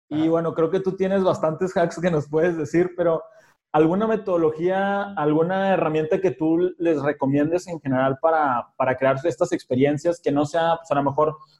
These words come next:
Speaker 1: no muy complicada para, para tener la curva del aprendizaje de esa herramienta? Este, ¿dónde te gusta trabajar a ti los e-learnings? Que nos cuentes un poco.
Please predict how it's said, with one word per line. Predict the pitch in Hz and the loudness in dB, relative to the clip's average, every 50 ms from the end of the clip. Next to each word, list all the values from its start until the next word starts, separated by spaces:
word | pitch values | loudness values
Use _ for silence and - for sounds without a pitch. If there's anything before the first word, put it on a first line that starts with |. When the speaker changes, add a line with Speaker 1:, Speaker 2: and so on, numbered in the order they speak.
| _ _ | _ _
Speaker 1:
no | - 160 165 | -2 -2 0
muy | 170 190 190 | 0 0 2
complicada | 196 208 202 208 170 151 120 - 151 147 156 165 175 180 180 - | 2 0 0 0 -2 -6 -2 0 0 2 2 0 -2 -4 -4 -2
para, | 165 151 143 135 127 120 113 110 107 - - _ | -2 0 0 0 -2 -2 -4 -4 -6 -8 -4 _
para | 135 127 127 127 123 120 - | 0 2 2 2 0 0 -2
tener | - 127 127 131 135 | -2 -2 0 2 2
la | 160 160 165 | 0 0 0
curva | 165 165 156 165 170 | -2 -2 0 2 2
del | 170 165 156 | 2 2 0
aprendizaje | 127 - 135 127 123 120 110 - 135 131 - 160 | 0 -2 -2 -2 -2 -2 0 -2 -2 0 4 2
de | 151 | 4
esa | 135 165 156 | 4 2 0
herramienta? | 147 139 120 127 143 147 151 147 151 151 147 147 147 147 147 143 | 0 0 0 0 0 0 0 0 0 0 0 2 0 -2 -4 -4
Este, | - 123 123 120 120 - - - _ 123 123 123 123 120 120 - _ _ _ _ _ | -2 2 2 2 2 -2 -8 -8 _ 0 2 2 2 0 0 -4 _ _ _ _ _
¿dónde | - 120 120 135 160 165 180 202 | -20 -12 -4 -2 0 0 0 0
te | 196 190 | 0 0
gusta | 170 151 156 147 - 185 - | -2 -2 -2 -2 -4 -4 0
trabajar | 180 165 147 131 110 143 151 | 0 0 0 0 0 0 0
a | 160 - - | 0 -2 -2
ti | 160 156 | -2 -2
los | 160 160 160 - | -2 -2 -2 -2
e-learnings? | 151 143 139 143 - 147 160 156 - - - - - _ | 0 2 2 2 2 0 -4 -6 -8 -12 -16 -18 -10 _
Que | - | -2
nos | 135 131 127 | -2 -2 0
cuentes | - 143 135 131 - - | 0 -2 -2 -2 -4 -4
un | 160 139 - | -6 -4 -2
poco. | - 131 117 - - 113 - | -2 -2 -2 -2 -8 -14 -14